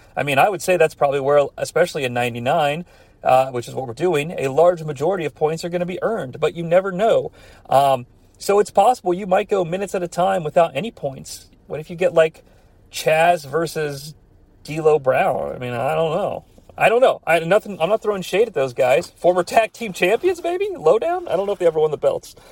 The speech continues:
but, uh, that's irrelevant. So, um, you might be asking yourself, "Why do this?" Okay? And to give you the big picture of why I'm, what would be interested in this, I really think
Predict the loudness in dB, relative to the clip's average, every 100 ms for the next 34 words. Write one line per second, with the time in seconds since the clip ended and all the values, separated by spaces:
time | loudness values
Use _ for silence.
0 | -20 _ 0 2 2 2 4 2 0 2
1 | 2 4 2 0 _ _ -20 -20 _ -12
2 | 2 4 4 -2 _ _ -20 _ 2 2
3 | 0 -10 _ _ _ -4 -2 -2 0 0
4 | 0 -8 -10 -4 -4 -4 _ _ _ 0
5 | 2 2 -4 -10 -10 -12 -14 -14 _ _
6 | _ -10 -2 0 -2 -6 _ _ _ _
7 | -2 0 -2 -10 _ _ _ -10 -8 -4
8 | -4 -4 _ -2 -2 -8 -8 -6 -4 -4
9 | -6 -4 -2 0 0 -2 -6 -6 -6 -6
10 | -10 -6 -6 -6 -8 -6 -8 -8 -12 -16
11 | -20 -4 -2 -2 -2 -4 -4 -6 0 0
12 | -2 -14